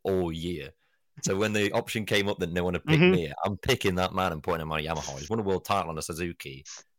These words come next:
Speaker 1: and Josh will, re-, well, I don't think he'll want to admit it, but if you were at Suzuki right now and Yamaha came in, and would you go? Damn right you'd go.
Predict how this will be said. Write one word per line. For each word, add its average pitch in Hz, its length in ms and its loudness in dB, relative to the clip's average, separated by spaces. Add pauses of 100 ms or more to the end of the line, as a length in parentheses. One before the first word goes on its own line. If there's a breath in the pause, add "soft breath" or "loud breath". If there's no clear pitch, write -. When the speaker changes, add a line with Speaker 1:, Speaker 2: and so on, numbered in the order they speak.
(180)
Speaker 1:
and 87 260 -2 (640)
Josh 120 360 0
will, 98 280 0 (680)
re-, 95 240 -2 (120)
well, 92 140 0
I 82 100 2
don't 113 200 0
think 101 140 -4
he'll 98 120 2
want 98 200 0
to 73 60 0
admit 71 280 -6
it, 82 200 -6
but 82 200 -2 (480)
if 113 160 -2
you 131 100 -2
were 127 100 4
at - 80 -2
Suzuki 120 380 -2
right 120 200 0
now 104 320 2
and 101 180 -4
Yamaha 92 480 -2
came 78 220 -4
in, 78 80 -4
and 82 180 -8
would 92 240 -6
you 95 80 -4
go? 85 380 0 (800)
Damn 87 280 2
right 87 220 0
you'd 71 200 -14
go. 71 260 -10